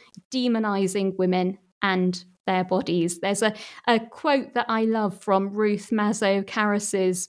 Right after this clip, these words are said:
book, her wonderful book, Common Women.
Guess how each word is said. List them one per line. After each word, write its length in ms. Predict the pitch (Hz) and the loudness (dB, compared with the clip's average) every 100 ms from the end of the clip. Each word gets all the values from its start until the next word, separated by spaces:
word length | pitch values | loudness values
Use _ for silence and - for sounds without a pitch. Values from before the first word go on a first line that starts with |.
| _ | _
book, 380 | - 180 - - - - | 4 4 4 -12 -18 -6
her 120 | 196 | -2
wonderful 420 | 214 214 208 208 | 2 2 0 -6
book, 280 | 185 175 - | -2 -2 -4
Common 380 | - 202 196 190 | 0 2 2 0
Women. 380 | 190 165 185 | 0 0 -4